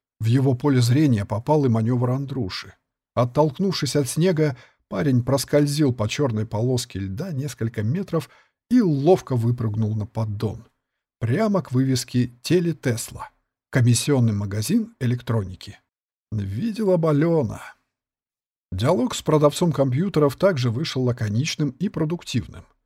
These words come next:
Алена и тут была бы горда за Андрушу, глядя, как доходчиво, по-людски тот объясняет, зачем ему на пять минут понадобился системный блок времен существования Югославии,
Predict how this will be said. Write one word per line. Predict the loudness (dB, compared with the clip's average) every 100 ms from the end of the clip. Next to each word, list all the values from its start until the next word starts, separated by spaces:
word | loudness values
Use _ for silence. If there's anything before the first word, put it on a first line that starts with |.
| _ _ _
Алена | 2 4 6 6
и | 4
тут | 4 2 4
была | 6 6 6
бы | 4
горда | 2 2 2 2 2
за | 0
Андрушу, | -2 -2 -2 -2 -2 -2 -2
глядя, | -4 -2 -2 0 0
как | 0 0
доходчиво, | 0 0 0 0 -2 -6 -8
по-людски | -6 -4 -6 -4 -4 -2
тот | -2 0
объясняет, | 0 0 0 0 0 -2 -2
зачем | -2 -2 -2 0 0
ему | 0 -4 -4
на | -4
пять | -2 -2 -2
минут | -4 -4 -4 -2
понадобился | -2 -2 -2 0 0 -2
системный | -4 -4 -2 -2 -2
блок | -4 -2 -2 -4 -4
времен | 0 2 2 0 -4
существования | -6 -6 -6 -4 -2 0 0 -2
Югославии, | -4 -2 -2 -4 -2 -2 -2 -8